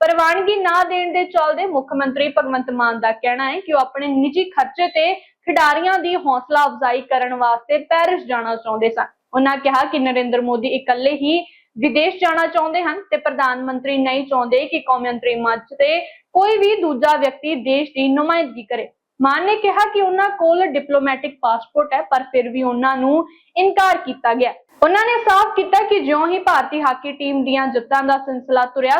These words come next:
ਸੀ, ਉਦੋਂ ਹੀ ਉਹਨਾਂ ਦੇ ਦੌਰੇ ਦੇ ਲਈ ਅਪਲਾਈ ਕਰ ਦਿੱਤਾ ਗਿਆ ਸੀ, ਪਰ ਕੇਂਦਰੀ ਵਿਦੇਸ਼ ਮੰਤਰਾਲੇ ਦੇ ਵੱਲੋਂ ਉਹਨਾਂ ਦਾ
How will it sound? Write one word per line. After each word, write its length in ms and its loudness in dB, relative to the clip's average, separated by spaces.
ਸੀ, 200 -14
ਉਦੋਂ 320 2
ਹੀ 100 -2
ਉਹਨਾਂ 320 -2
ਦੇ 280 0
ਦੌਰੇ 360 4
ਦੇ 180 0
ਲਈ 220 -2
ਅਪਲਾਈ 340 0
ਕਰ 100 2
ਦਿੱਤਾ 320 -4
ਗਿਆ 160 0
ਸੀ, 180 -10
ਪਰ 380 2
ਕੇਂਦਰੀ 420 -4
ਵਿਦੇਸ਼ 460 -2
ਮੰਤਰਾਲੇ 500 0
ਦੇ 120 0
ਵੱਲੋਂ 400 0
ਉਹਨਾਂ 360 2
ਦਾ 120 4